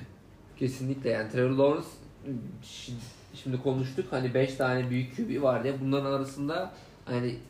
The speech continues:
açık ara en iyisi ve aynı zamanda en consistent olan yani her sezon oynamış,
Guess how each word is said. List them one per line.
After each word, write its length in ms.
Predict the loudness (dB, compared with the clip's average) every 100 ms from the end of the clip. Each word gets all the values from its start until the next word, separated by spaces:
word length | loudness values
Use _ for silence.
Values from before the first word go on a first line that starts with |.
| -20 -8
açık 280 | -4 -2 4
ara 140 | 6 6
en 200 | 6 4
iyisi 460 | 0 -2 -4 -4 -8 -18 -20 -20 -16 -4
ve 80 | 2
aynı 240 | 4 4 4
zamanda 440 | 2 4 4 2 -2 -16 -2
en 160 | 0 0 0
consistent 500 | 0 0 -4 -10 -6
olan 240 | -4 -4
yani 300 | -4 -4 -6 -8 -6
her 260 | 4 6
sezon 280 | 6 4 4
oynamış, 580 | 2 2 2 0 -4 -10